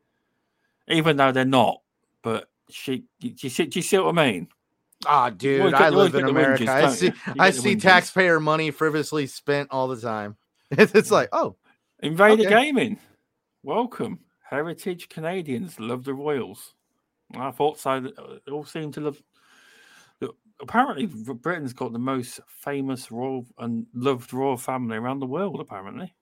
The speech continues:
Speaker 1: apparently we have.
Speaker 2: Well, I
Speaker 1: Yeah.
Speaker 2: would have to say it's probably one of the last few places you could say there's an actual king and,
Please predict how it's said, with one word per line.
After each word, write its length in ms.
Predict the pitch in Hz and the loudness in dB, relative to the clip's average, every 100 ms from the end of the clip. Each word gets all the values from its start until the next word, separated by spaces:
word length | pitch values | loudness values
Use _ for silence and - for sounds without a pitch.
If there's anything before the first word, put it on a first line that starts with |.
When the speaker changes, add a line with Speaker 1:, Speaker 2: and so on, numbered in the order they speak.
| _ _ _ _ | _ _ _ _
Speaker 1:
apparently 300 | 135 131 127 | -10 -8 -8
we 80 | 127 | -6
have. 280 | 165 131 - _ _ _ _ _ _ _ _ _ _ _ _ _ _ _ _ | -6 -6 -10 _ _ _ _ _ _ _ _ _ _ _ _ _ _ _ _
Speaker 2:
Well, 140 | 214 156 | 2 4
I 60 | |
Speaker 1:
Yeah. 80 | 214 | 2
Speaker 2:
would 80 | 392 | 4
have 160 | 392 392 | 2 2
to 100 | 302 | -2
say 300 | - 160 392 | 0 0 2
it's 240 | 143 - | 0 -2
probably 360 | - 180 202 160 | 4 4 6 2
one 200 | 156 202 | 0 0
of 80 | |
the 80 | 147 | -2
last 480 | 123 123 151 170 - | 0 2 2 2 -6
few 260 | - 170 175 | -8 -6 -4
places 480 | 143 151 - 139 | -2 -2 -2 -6
you 100 | 135 | -6
could 140 | 123 139 | -6 -4
say 220 | 147 143 | 0 2
there's 240 | 139 131 | 2 0
an 80 | 127 | 0
actual 460 | 127 135 - 151 131 | -2 -2 0 0 0
king 340 | - 160 160 | -2 -4 -2
and, 220 | 139 120 | -4 -6